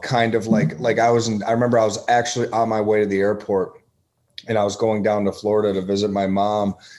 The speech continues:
And I was like, "Oh boy." Like, at first I didn't know what was going, I was like, "Oh, here we go. Here's another crazy, like, I'm not gonna be able to, like, see my mom." But then I, I, I surrendered to it. And it was, like, this beautiful bliss. And I was, like, on the airplane, like, in tears, you know? And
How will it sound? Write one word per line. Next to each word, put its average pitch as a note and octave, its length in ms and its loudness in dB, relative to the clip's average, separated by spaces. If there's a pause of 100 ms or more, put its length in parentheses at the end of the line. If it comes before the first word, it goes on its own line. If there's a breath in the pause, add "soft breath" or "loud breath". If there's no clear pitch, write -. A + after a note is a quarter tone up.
(220 loud breath)
And G#2 400 0 (120)
I G2+ 120 0
was G2 220 -2
like, G#2 220 -2
"Oh G2+ 120 2
boy." G2 280 -2
Like, A#2 180 0
at - 180 -12
first D#3+ 300 2
I B2+ 80 4
didn't A2+ 200 0
know A2 160 4
what G#2+ 100 4
was G#2 180 -2
going, G#2+ 300 0
I A2+ 60 0
was A2 120 0
like, G2+ 140 -2
"Oh, G#2 260 2
here G#2+ 180 -2
we G#2 100 0
go. G2+ 280 2
Here's G#2 240 -2
another G2+ 320 0
crazy, G#2 480 -2
like, G2+ 220 0
I'm G2+ 100 0
not G2+ 160 -2
gonna G2+ 140 -4
be G2+ 100 0
able G2 160 0
to, F#2+ 60 -6
like, F#2+ 180 -2
see A#2 240 -2
my G2+ 180 0
mom." G2+ 420 0 (120)
But G2+ 180 -2
then A2 200 0
I, G2+ 240 0
I, G#2 220 0
I G#2+ 40 -2
surrendered G#2 600 -2
to G2+ 140 -2
it. F#2+ 60 -2
And F#2 100 -6
it F#2+ 60 -2
was, F#2 160 -4
like, F#2+ 180 -6
this F#2 180 -6
beautiful G#2 640 -4
bliss. G2 340 -2
And F#2 80 -6
I - 20 -4
was, F#2 120 -6
like, F2+ 320 -10
on G#2+ 160 -4
the G2+ 80 -2
airplane, F#2+ 500 -4
like, - 220 -16
in G#2+ 160 -2
tears, G#2 520 0
you F#2+ 100 -2
know? F#2+ 240 -2
And F#2 100 -4